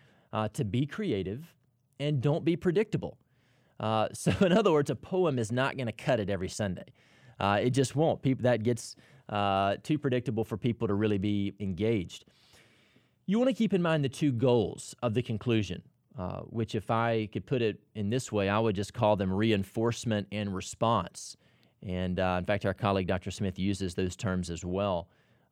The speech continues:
Uh, reinforcement and response. The cl-, conclusion is the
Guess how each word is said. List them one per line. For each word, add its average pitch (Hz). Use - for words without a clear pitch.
Uh, 90
reinforcement 127
and 101
response. 98
The 101
cl-, 131
conclusion 127
is 110
the 110